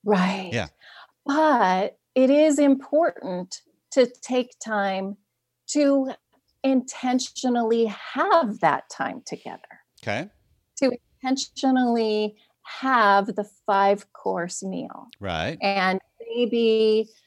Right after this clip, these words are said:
Speaker 1: the, like, um, the flowers that you arrive beforehand and the dancing or the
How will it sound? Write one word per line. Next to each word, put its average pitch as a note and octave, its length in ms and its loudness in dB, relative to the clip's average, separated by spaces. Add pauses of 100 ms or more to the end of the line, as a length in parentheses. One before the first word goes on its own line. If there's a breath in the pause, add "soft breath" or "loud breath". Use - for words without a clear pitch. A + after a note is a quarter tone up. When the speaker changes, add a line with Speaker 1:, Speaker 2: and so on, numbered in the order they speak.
(140 soft breath)
Speaker 1:
the, G3 580 6
like, F3+ 380 -2 (300)
um, E3+ 600 -6 (600)
the G#3 160 6
flowers A3+ 840 2
that F#3+ 260 -6
you G3+ 100 2
arrive G#3 520 2
beforehand B3 1080 2
and G3+ 240 2
the A#3+ 80 4
dancing A3 1000 -2
or F#3+ 260 4
the G#3 280 4